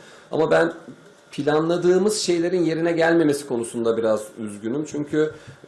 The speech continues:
beklediğimiz, öngördüğümüz durum oluştu. Buna hazırlıklıydık ama yerine getiremedik. Yani Galatasaray'ın bu başlangıç baskısını kırabilseydik, ön tarafta biraz topa sahip olabilseydik,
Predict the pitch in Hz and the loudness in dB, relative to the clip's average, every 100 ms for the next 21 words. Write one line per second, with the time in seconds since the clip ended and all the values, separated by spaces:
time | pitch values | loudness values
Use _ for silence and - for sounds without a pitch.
0 | - 107 131 135 156 156 165 175 165 170 | -18 -2 -2 0 0 2 2 2 2 2
1 | 170 170 170 165 170 165 143 147 147 143 | 4 2 2 0 0 -2 0 0 0 -2
2 | 147 - 175 190 185 - - - 147 160 | -4 -6 -4 -2 -4 -10 -18 -4 0 2
3 | 151 151 160 165 170 180 170 185 - - | 2 -2 -6 -4 -2 0 0 -2 -4 -18
4 | - - 151 170 170 - 123 123 151 180 | -20 -4 0 4 2 0 -2 0 4 4
5 | 165 151 135 120 107 107 - 123 135 131 | 4 2 2 0 -2 -4 -2 -2 0 0
6 | 139 165 175 165 170 156 156 143 143 - | 0 0 -2 -2 -2 -4 -2 0 0 -2
7 | 151 156 165 - 156 156 151 151 151 151 | -4 -4 -6 -6 -6 -6 -12 -8 -8 -8
8 | - 147 147 147 - 190 175 170 139 147 | -8 -8 -8 -8 -10 -10 -8 -10 -8 -10
9 | 147 151 147 - - 143 151 190 185 - | -10 -10 -10 -10 -12 -10 -6 -4 -4 -6
10 | 160 147 - 139 127 123 123 113 113 110 | -10 -8 -8 -6 -6 -6 -8 -8 -10 -12
11 | 117 110 113 | -8 -8 -10